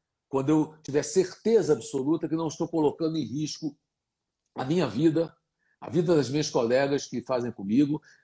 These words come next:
a vida dos meus técnicos, a vida da, das produtoras, a vida, é, do público, é, é, que eu só volto a fazer. Eu, é impossível eu fazer um espetáculo,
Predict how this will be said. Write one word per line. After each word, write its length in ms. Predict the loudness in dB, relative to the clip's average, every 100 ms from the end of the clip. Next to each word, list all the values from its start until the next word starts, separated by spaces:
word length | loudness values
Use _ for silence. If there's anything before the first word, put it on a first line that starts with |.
| -4
a 100 | 2
vida 260 | 4 4
dos 140 | 2 2
meus 280 | 0 0 0
técnicos, 720 | 0 2 -2 -2 -4 -6 _
a 120 | -2
vida 480 | 4 6 6 4 0
da, 220 | 0 0
das 200 | 0 -2
produtoras, 720 | 0 0 0 2 4 4 2 -6 -20 -6
a 120 | -4
vida, 480 | 4 4 6 2 2
é, 140 | -4
do 140 | -4 -6
público, 640 | 2 2 4 2 0 -2 _ _
é, 720 | 0 2 4 2 2 -4 -4
é, 80 | -4
que 120 | -4 -6
eu 100 | -2
só 180 | -2
volto 300 | -2 -2 -2
a 40 | -6
fazer. 480 | -8 -6 -6 -6 -8
Eu, 240 | -2 -2 0
é 80 | -4
impossível 880 | -2 -4 -4 -2 2 4 6 4 2 -2
eu 100 | 0
fazer 240 | 2 2
um 40 | 0
espetáculo, 640 | 0 -4 -2 -4 -4 -8